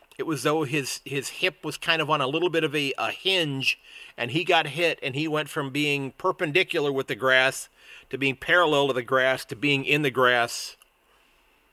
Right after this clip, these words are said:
almost instantaneously. It was just one of those hits that you see in, in, in football here in the U S that just gets you out of your seat like,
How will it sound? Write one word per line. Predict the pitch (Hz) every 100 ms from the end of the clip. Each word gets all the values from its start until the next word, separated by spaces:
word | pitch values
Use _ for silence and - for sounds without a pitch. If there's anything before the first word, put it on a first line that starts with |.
| _ _ _ _ -
almost | 147 143 139 147
instantaneously. | 135 131 120 120 101 - 127
It | 131
was | 147 151
just | 160 -
one | 147 175
of |
those | 170 165 135 - - _ _ _ _ _ _ - - _ _ -
hits | - - 214 190 -
that | 170 143
you | 151
see | - 185 175
in, | 139
in, | - 147
in | - 151 139
football | - 185 - 156
here | 156 165
in |
the | 143
U | 151 175
S | 165
that | - 139
just | 156 -
gets | 165
you | 170
out | 156 156
of |
your | 147 143
seat | - 180 135
like, | 139